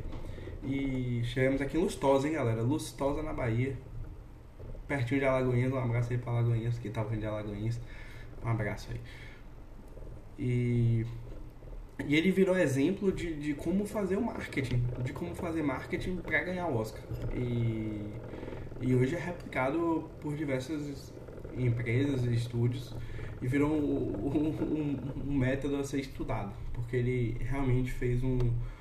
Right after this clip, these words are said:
um trabalho excepcional tirando o Oscar do Resgate do Soldado Ryan e jogando pra Shakespeare Apaixonado, que como um filme é, é inferior, vamos dizer assim,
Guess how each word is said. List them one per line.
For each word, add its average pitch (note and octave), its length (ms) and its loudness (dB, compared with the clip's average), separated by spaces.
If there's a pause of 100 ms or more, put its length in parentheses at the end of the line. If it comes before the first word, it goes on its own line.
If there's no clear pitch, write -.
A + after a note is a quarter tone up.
(360)
um B2+ 140 0
trabalho B2+ 400 6
excepcional - 640 2
tirando A#2+ 320 2
o A#2 40 4
Oscar A#2+ 360 2 (1800)
do B2+ 280 6
Resgate B2 500 2
do C3+ 80 -4
Soldado B2 340 0
Ryan G#2+ 460 -2
e A#2 260 0
jogando A2+ 500 2
pra A#2 160 -4
Shakespeare A2 440 -4
Apaixonado, A#2+ 600 -2 (120)
que B2 120 0
como B2+ 260 0
um B2+ 40 -2
filme B2 460 4 (1500)
é, G2+ 460 -2 (420)
é A2 80 -4
inferior, G#2+ 460 2
vamos G2+ 260 -4
dizer G2 140 -2
assim, - 220 -6